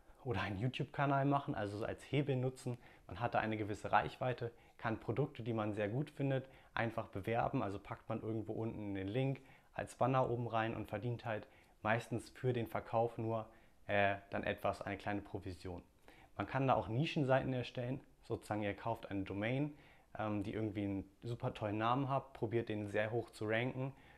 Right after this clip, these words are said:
packt darauf Inhalt irgendwie bewe-, und schreibt über die Produkte was, zum Beispiel über Rasenmäher,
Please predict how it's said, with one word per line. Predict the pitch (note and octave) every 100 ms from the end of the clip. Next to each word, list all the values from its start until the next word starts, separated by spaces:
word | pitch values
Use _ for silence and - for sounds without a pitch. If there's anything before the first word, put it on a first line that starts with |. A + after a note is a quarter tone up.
| -
packt | - B2 -
darauf | G#2+ G#2 -
Inhalt | C#3 B2 B2+ B2 -
irgendwie | A2 G#2 A2+
bewe-, | G#2+ G2+ G#2+
und | A2 G#2+ G2 -
schreibt | - G2+ A2
über | A#2 G#2+
die | A2
Produkte | - A2+ - G2
was, | F#2 F2+
zum | -
Beispiel | G#2 G2+ G#2+
über | G2+ G#2+
Rasenmäher, | B2 B2+ B2+ B2 B2